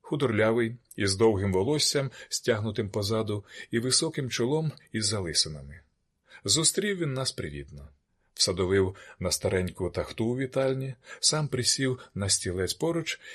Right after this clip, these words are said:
і всім виглядом показував, що готовий слухати. «Отче, то колеги мого сина», мовила до нього старенька.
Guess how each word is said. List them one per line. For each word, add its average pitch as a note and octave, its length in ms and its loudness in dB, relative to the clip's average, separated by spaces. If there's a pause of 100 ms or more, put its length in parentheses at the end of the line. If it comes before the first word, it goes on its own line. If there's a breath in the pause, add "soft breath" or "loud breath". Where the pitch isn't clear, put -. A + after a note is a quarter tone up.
і A2+ 100 0
всім B2+ 360 0
виглядом C#3 380 0
показував, A#2+ 600 0
що - 220 -2
готовий F#2+ 400 -4
слухати. - 580 -4 (340 loud breath)
«Отче, G#2 480 2 (640 loud breath)
то A3+ 160 4
колеги F3+ 460 6
мого C#3 260 4
сина», D2+ 440 2 (480)
мовила F2+ 380 0
до E2+ 120 -2
нього F2 280 -2
старенька. D#2+ 580 -4